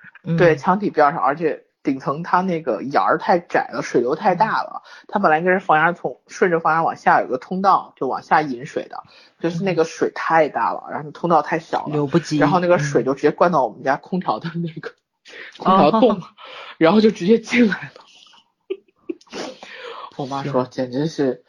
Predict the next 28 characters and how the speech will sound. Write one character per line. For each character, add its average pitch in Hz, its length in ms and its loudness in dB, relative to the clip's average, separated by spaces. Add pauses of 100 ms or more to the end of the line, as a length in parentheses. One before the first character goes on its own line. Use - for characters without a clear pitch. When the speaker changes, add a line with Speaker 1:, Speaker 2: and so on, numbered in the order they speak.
(320)
Speaker 2:
在 - 180 2
家 165 180 4
抗 147 260 -2
洪。” 127 300 -4
你 143 40 -8
知 165 80 2
道 190 60 2
吗？ - 60 -12 (880)
然 156 220 2
后 147 340 0 (420)
就 147 120 -2
是 156 100 0
后 196 200 2
半 165 260 4
夜 135 380 0
停 - 260 -10
水， - 320 -6 (180)
前， 143 280 -6
后 - 180 -2
半 190 120 4
夜 170 80 2
停 139 220 -8
电， 160 180 0
前 123 160 -14
半 151 160 -4
夜 147 80 -2
停 113 240 -14
水， - 220 -14